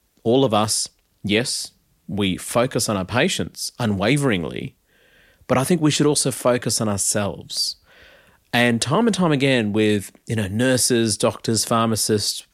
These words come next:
allied health workers, we are so ingrained in trying to do the right thing by other people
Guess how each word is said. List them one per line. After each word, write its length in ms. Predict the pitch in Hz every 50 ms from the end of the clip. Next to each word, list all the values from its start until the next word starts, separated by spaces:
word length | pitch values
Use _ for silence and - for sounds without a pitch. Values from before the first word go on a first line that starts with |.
| _ - -
allied 280 | 117 110 113 110 107 87
health 260 | 107 107 104 - -
workers, 520 | 110 107 104 - - 104 101 101 95 - - _ _ _ _ _ _ _ _ _ _ _ _ _ _ _ _ _ _
we 480 | - 117 139 180 220 226 233 220 - - -
are 180 | - 139 131
so 640 | 117 - - - 139 131 131 135 135 131 131 123 120 113 - - - - - - - - - _ _ _
ingrained 1040 | - 127 120 113 104 117 107 117 127 135 135 123 104 92 87 82 82 82 87 - - - _ _ _ _ _ _ _ _ _ _ _ _ _ _ _ _
in 360 | - 110 107 107 107 104 101 98
trying 580 | - - - 139 131 127 127 123 123 120 120 107
to 100 | - -
do 120 | - 110
the 100 | 98 107
right 260 | 98 107 98 - -
thing 200 | - 110 107 101
by 140 | 95 101 - -
other 180 | 110 98 110
people 540 | 95 - - 98 92 - - - - - -